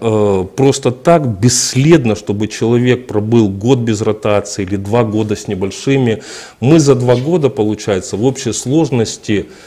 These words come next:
нас выводили, это нельзя было назвать ротацией. Вот за два года мы были меньше трёх месяцев не в зоне боевых действий. А некоторые подразделения за два года были месяц, полтора.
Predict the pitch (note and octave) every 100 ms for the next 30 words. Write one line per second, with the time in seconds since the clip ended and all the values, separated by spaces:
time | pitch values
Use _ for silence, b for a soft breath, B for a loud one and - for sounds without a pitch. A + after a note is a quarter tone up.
0 | B B G#2+ B2 C3+ - A#2 A2+ A#2 C#3+
1 | E3 A2+ G#2 A2 A2 A2 G2 G2 G2 G2+
2 | F#2+ G2 F#2 G2+ G2 E3 D#3+ - G2+ F#2+
3 | F#2 G#2 A#2 B2+ B2+ D#3+ D3+ G#2+ G2+ B2+
4 | C#3 C3+ B B B B B B _ _
5 | _ - G2+ A2+ D#3+ C3 A#2+ C3+ C#3+ -
6 | B2 - B2+ - B2+ A#2+ - F2 F#2 -
7 | A#2 G#2 F#2 A2+ G2+ F#2+ G2 G2+ F#2 E2+
8 | C#2+ - - b b b _ G#2 C3+ C3+
9 | D3 D3 C3 B2+ B2 A#2 A#2 G2 G2+ A2+
10 | C#3+ D#3 A#2+ G2+ F#2+ - C3 A#2 G#2+ A2+
11 | A2 C3 A#2 F#2 A2 A2 F2+ F#2 - -
12 | - _ _ _ _ _ _ _ _ _
13 | _ _ _ _ G#2+ A2 G#2 F2+ E2 D#2+